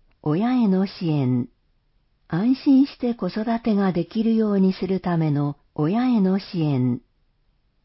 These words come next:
十八ページ、イラスト。親子が手をつないでいるイラストが添えられています。イラスト、終わり。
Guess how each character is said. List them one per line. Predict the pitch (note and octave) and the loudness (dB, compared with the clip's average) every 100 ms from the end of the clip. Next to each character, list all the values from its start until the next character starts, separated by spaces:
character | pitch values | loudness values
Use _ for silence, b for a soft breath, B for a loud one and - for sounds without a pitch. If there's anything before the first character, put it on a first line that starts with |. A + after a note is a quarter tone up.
| _ _ | _ _
十 | - G#3 | -4 -4
八 | C4 C4 - - | -2 -4 -6 -2
ペ | A#3+ G3+ | 0 2
ー | |
ジ、 | E3+ D3+ C#3 - _ - | 0 -2 -4 -8 _ -8
イ | D3 | -6
ラ | D3+ | -6
ス | - - | -12 -6
ト。 | D3+ C3 - _ _ _ _ _ _ _ _ _ _ | -4 -4 -8 _ _ _ _ _ _ _ _ _ _
親 | G#3 A3+ A3+ | -4 -4 -4
子 | G3 | -2
が | G3 F3+ E3+ - | 0 0 -2 -4
手 | C4 | -2
を | C#4 C4+ | -2 -2
つ | - | 0
な | A#3+ A#3+ | 0 2
い | A#3 | 0
で | A#3 | 0
い | A3 | 0
る | A3 G#3+ | 0 0
イ | G#3 | 0
ラ | F#3+ | -2
ス | G3 - | -4 -4
ト | F#3 | -2
が | F3+ | -2
添 | F3 E3+ | -2 -4
え | D#3 | -2
ら | D3 | -2
れ | C#3+ | -4
て | C3+ | -6
い | C#3 C3 | -4 -2
ま | A#2+ D#3+ | -4 -6
す。 | - - _ _ _ _ _ _ _ _ _ _ _ | -10 -20 _ _ _ _ _ _ _ _ _ _ _
イ | E3 | -6
ラ | F#3+ | -4
ス | G#3+ - | -8 -12
ト、 | - G#3 G3 _ _ _ | -8 -8 -8 _ _ _
終 | - D3+ | -6 -4
わ | D3 D3+ | -2 -4
り。 | C#3 B2+ | -4 -8